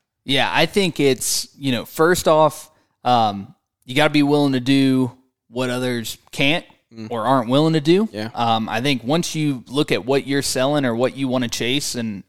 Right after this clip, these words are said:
Speaker 1: you know, do for a business, those are the main things. And then looking at, don't let the no scare you,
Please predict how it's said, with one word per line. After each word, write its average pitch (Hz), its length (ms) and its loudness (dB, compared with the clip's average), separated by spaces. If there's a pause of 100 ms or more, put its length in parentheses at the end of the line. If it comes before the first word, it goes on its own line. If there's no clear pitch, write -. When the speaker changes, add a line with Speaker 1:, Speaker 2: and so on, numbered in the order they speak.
(420)
Speaker 1:
you 120 140 -6
know, 104 120 -6 (120)
do 120 240 -2
for 135 160 -2
a 117 60 -2
business, 147 460 -2 (720)
those 151 220 4
are 170 100 4
the 143 60 0
main 135 240 0
things. 185 460 -6 (380)
And 147 200 2
then 143 280 4 (180)
looking 143 420 -2
at, 127 300 0 (1700)
don't 143 360 0
let 160 240 0
the 135 80 -2
no 123 360 2
scare 110 380 -4
you, 92 200 -12